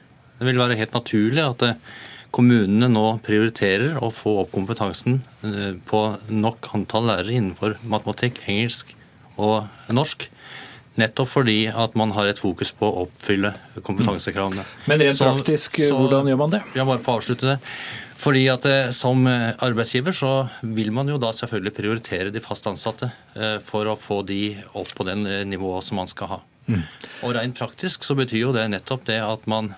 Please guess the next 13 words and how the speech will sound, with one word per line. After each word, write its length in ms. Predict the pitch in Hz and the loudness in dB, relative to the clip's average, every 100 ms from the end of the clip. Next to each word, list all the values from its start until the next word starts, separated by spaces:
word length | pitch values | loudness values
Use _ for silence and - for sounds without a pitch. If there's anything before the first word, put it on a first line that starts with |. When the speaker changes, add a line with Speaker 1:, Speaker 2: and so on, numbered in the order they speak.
| - 110 | -10 -4
Speaker 1:
eh, 320 | 107 101 101 | -2 -2 -4
nå 240 | 104 101 | -2 -2
sørger 340 | 113 - 98 85 | -2 -2 -2 -2
for 140 | 117 | -4
å 100 | 117 | -4
få 280 | 117 107 104 - | -4 -6 -6 -10
flest 320 | - 120 - | -6 -6 -2
mulig 320 | 117 98 110 | -2 -2 -4
av 240 | 104 101 107 | -2 -2 -2
de 80 | 104 | -4
fast 240 | - 101 | -4 -6
ansatte, 440 | 104 92 104 - 127 - - - - - - - | -6 -4 -4 -2 -4 -6 -20 -20 -20 -20 -14 -4
eh, 180 | 113 | -2